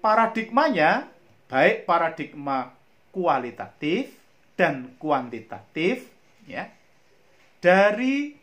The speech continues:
segi filsafat yang mendasari pada masing-masing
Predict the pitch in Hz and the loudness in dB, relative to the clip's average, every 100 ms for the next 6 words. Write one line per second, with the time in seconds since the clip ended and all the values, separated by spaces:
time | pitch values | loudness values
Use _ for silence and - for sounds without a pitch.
0 | _ - - 196 - - 208 233 240 - | _ -16 -12 -10 -12 -12 -6 -6 -6 -12
1 | - 226 226 208 - 220 208 - 240 - | -4 -2 -2 -4 -2 -2 -2 0 0 0
2 | - - _ - 185 180 180 180 147 151 | -10 -20 _ -2 0 0 -2 -2 2 2
3 | 151 175 185 185 104 - _ _ _ _ | 4 4 4 2 -6 -16 _ _ _ _
4 | _ _ - 135 143 131 127 123 147 135 | _ _ -8 -6 -4 -4 -4 -6 -8 -8
5 | 131 113 143 147 156 160 | -8 -8 -8 -8 -10 -18